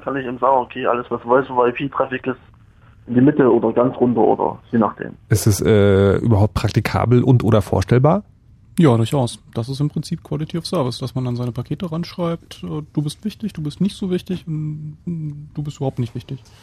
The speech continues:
Speaker 3: Also,
Speaker 2: Ab-
Speaker 3: und das ist durchaus was, was man realisieren kann. Die Internet Service Provider beachten nur diese Markierungen an den Paketen nicht.
Speaker 2: Naja, das ist ja die Frage sozusagen, wenn man das könnte, dann wäre die Frage so, ich sitze jetzt zu Hause und denk so, ich habe diese drei Gigabyte an, äh,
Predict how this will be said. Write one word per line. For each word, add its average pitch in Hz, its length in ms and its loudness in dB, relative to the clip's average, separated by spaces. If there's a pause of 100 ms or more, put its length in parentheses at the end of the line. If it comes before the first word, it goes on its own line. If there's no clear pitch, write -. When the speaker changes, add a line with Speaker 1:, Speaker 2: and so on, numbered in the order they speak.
(420)
Speaker 3:
Also, 120 240 0
Speaker 2:
Ab- 123 60 0
Speaker 3:
und 123 280 -4
das 120 120 -10
ist 165 160 -6
durchaus 151 320 -2
was, 139 100 -4
was 139 140 -2
man 143 100 2
realisieren 131 540 0
kann. 147 520 0
Die 135 100 -6
Internet 131 280 -4
Service 120 280 -8
Provider 143 460 -2
beachten 139 540 -8
nur 127 360 -2
diese 123 260 -8
Markierungen 123 560 -2
an 123 80 -4
den 127 80 -6
Paketen - 420 -8
nicht. - 240 -14 (800)
Speaker 2:
Naja, 117 180 4
das 110 120 4
ist 107 80 2
ja 117 80 6
die 110 80 6
Frage 123 260 4
sozusagen, 107 360 2
wenn 113 120 4
man 113 100 4
das - 160 0
könnte, 139 280 4
dann 110 160 4
wäre 113 140 6
die 113 80 2
Frage 107 280 0
so, 113 340 2
ich - 120 0
sitze 151 160 4
jetzt 139 100 2
zu 117 80 6
Hause 143 280 4
und 135 40 4
denk 123 140 2
so, 120 140 0 (260)
ich - 100 -6
habe 135 160 4
diese 117 340 4 (300)
drei 147 420 4
Gigabyte 139 1000 4
an, 120 300 6
äh, 113 560 6